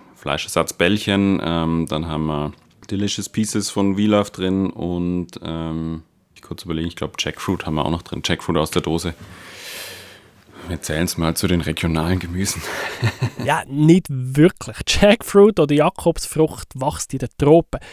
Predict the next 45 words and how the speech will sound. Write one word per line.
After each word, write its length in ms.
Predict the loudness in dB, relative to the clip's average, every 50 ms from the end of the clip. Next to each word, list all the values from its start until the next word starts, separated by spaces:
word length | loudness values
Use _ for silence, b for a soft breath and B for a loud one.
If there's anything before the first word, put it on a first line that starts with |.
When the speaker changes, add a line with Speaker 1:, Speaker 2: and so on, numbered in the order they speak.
| B B B
Speaker 2:
und 160 | -4 -4 -2
man 120 | -2 -6 -2
kennt 260 | 0 0 0 0 0
sie 140 | -4 -6 -6
als 180 | -6 -6 -6
Fleischersatzprodukt. 1400 | -8 -4 -2 0 0 0 -2 -6 -6 -8 -4 -4 -4 -6 -6 -10 -10 -10 -12 -12 -14 -14 -14 -12 -12 -12 -8
Das 80 | -8 -8
Fruchtfleisch 760 | -2 4 6 6 6 6 2 -6 -2 0 2 2 2 2 0
hat 140 | -2 -2 -4 _ _
zwar 440 | -8 -4 2 4 4 4 4 2 0 -8
fast 400 | -14 -2 0 2 2 2 -2 -6
keinen 220 | -4 -4 -4 -4 -2 -2
eigenen 380 | -2 -2 -2 -2 -6 -8 -6
Geschmack, 380 | -6 -2 0 0 0 0 -4 -10 B B B B B
aber 180 | 0 0 0
die 80 | -2 -4
Fasern 560 | -10 -2 0 2 2 2 0 0 -2 -2 -2
sind 200 | -4 -6 -8 -8 -6
ähnlich 380 | -4 -2 -2 -2 -4 -6 -6
wie 80 | -6 -6
die 160 | -4 -4 -4
von 120 | -2 -2 -2
Rind- 240 | -2 -2 -2 -4
oder 140 | -6 -8 -8
Pouletfleisch. 560 | -6 -4 -2 -2 -2 -2 -6 -10 -12 -12 -14 B B B B B
Und 120 | -2 4 4
wenn 100 | 4 4
man 60 | 4
es 100 | 0 -2
richtig 320 | -4 -4 -4 -8 2 6
würzt, 520 | 6 6 6 6 0 -4 -6 -6 -10 -6 -6
dann 60 | -6 -6
kann 240 | -2 -2 -2 -2 0
das 220 | -2 -4 -4 -4
recht 280 | -4 -4 -4 -6 -8 -8
fein 240 | -6 -6 -6 -6 -10
werden. 280 | -12 -16 -16 -16 -16 -18 _ _ _ _ _ _ _ _
Oder 180 | 0 2 4 4
man 100 | 2 4
macht 220 | 2 0 0 -2
das 40 | -6
Fondue 300 | -2 0 0 0 0 -2
Chinoise 420 | -4 -4 -4 -2 -2 -4 -4 -4 -6
mit 220 | -6 -8 -8 0
Birnen. 300 | _ 4 4 4 2 0